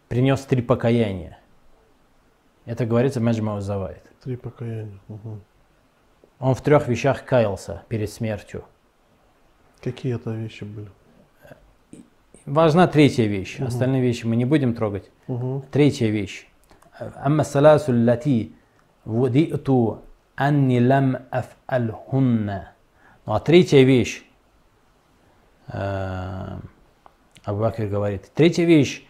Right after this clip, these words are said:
Speaker 1: о которой я жалею и хотел бы, чтобы этого не произошло, вещь, которую я не хотел бы, чтобы я делал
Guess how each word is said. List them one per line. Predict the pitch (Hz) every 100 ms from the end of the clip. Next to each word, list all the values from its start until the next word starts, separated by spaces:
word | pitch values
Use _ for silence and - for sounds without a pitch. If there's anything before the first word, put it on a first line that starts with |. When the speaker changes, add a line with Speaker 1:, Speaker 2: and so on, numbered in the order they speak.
| - -
Speaker 1:
о | 104
которой | 123 127 123
я | 117
жалею | 107 127 135 120
и |
хотел | 113 110 - 131 113
бы, | 110
чтобы | - 113 110
этого | 110 107
не | 113 107
произошло, | 110 107 107 - 156 180 - - _ _ _ _
вещь, | 120 151 -
которую | 120 127 117
я | 127
не | 131 127
хотел | 127 - 139
бы, | 123 113
чтобы | - 110 110
я | 110
делал | 110 139 196 196 190